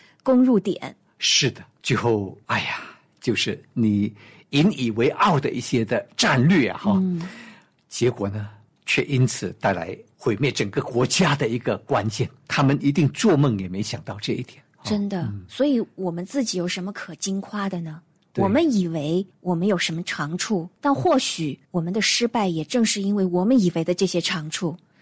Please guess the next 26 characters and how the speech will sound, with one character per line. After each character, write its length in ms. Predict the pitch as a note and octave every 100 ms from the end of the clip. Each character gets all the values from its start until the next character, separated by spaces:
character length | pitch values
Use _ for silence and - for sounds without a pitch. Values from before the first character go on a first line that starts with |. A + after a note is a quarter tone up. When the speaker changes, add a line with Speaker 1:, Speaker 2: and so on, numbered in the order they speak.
| _ _
Speaker 1:
所 200 | - G#3+
以， 260 | A3+ F#3 E3+ - _
若 220 | E4+ D4+
不 140 | G#3+
是 160 | G#3 A3
耶 120 | G#3
和 200 | G#3 G3
华， 360 | - D#3 D3+ F#3 _ _
他 200 | - C4
能 220 | B3+ F#3+ F#3+
够 160 | G3+
以 140 | F3+ D#3
他 120 | G#3
的 120 | F#3
怜 240 | E3 D#3 E3
悯、 260 | G#3 E3+
以 100 | -
他 180 | F3 F#3+
的 240 | F#3+ E3 E3+ - - _ _ _ _
信 340 | - G4 B3+
实 260 | A3 - E3
来 140 | D#3+
拖 260 | - A#3+ A#3
住 240 | A#3+ F#3
我 80 | D#3+
们， 240 | D3+ D3+